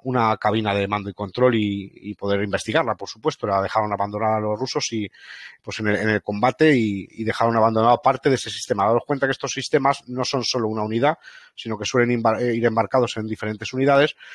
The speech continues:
y que una, pues, tiene la plataforma, digamos, de antena y de, de equipos de transmisión, otra la, la unidad de donde van los, los analistas, etcétera. Pues bueno, eh, no, no es, no es trivial tampoco desplegar, eh, estos equipos, si algunos de ellos incluso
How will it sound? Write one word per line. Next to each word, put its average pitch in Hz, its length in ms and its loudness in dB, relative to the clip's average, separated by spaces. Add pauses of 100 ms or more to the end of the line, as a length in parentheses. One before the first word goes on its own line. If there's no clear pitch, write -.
(380)
y 127 80 -2
que 131 160 2
una, 131 300 4
pues, - 200 -8
tiene 120 280 2
la 113 320 2
plataforma, 117 480 -2
digamos, 113 320 -4
de 117 60 0
antena 143 520 0
y 123 80 -2
de, 110 320 2
de 107 80 -4
equipos 117 300 -4
de 117 100 0
transmisión, 117 440 -2
otra 123 180 -2
la, 113 420 2
la 117 100 -2
unidad 117 380 2
de 113 300 2
donde 113 240 -6
van 117 140 0
los, 110 220 -2
los 113 260 -6
analistas, 139 600 0 (320)
etcétera. 139 460 0
Pues 90 180 -20
bueno, 95 180 -12 (300)
eh, 90 680 -12
no, 113 180 -10
no 127 160 2
es, 120 160 2
no 131 80 2
es 127 100 0
trivial 117 360 4
tampoco 110 340 -2
desplegar, 104 460 -2
eh, 104 200 -4 (240)
estos 117 280 -4
equipos, 120 280 -4
si - 80 0
algunos 117 300 0
de 120 60 4
ellos 120 240 0
incluso 117 420 -4